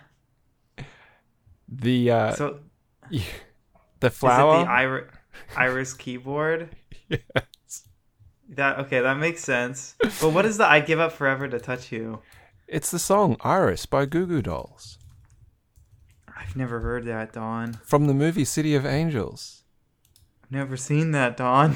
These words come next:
Speaker 2: <laughs>
Speaker 1: Oh my God. Okay,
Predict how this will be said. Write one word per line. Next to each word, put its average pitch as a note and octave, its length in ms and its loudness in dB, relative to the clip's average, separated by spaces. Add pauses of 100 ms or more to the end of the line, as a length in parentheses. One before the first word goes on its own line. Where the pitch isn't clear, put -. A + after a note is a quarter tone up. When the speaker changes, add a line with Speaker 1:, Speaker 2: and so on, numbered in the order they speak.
(160)
Speaker 2:
<laughs> D3 160 -6
Speaker 1:
Oh D#3 240 4
my A2 220 2
God. C#3+ 520 -4 (460)
Okay, B2 360 2